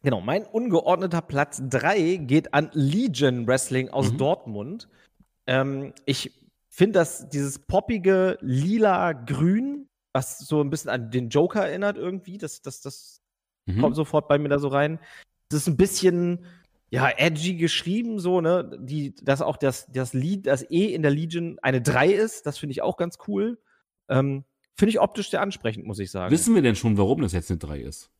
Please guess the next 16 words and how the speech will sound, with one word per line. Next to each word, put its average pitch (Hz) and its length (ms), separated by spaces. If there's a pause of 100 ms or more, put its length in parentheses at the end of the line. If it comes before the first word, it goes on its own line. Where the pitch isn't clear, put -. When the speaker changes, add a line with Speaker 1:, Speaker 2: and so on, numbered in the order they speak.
(1500)
Speaker 1:
Das 107 160
ist - 80
einfach 131 240
nur 110 160 (140)
cool. - 340 (200)
Speaker 2:
Nee, 101 460
das 98 200
kommt, 98 200
das 85 120
müssen 92 240
wir, 87 80
das - 360
müssen 87 220
wir 85 100
recherchieren 80 460
irgendwie. 71 400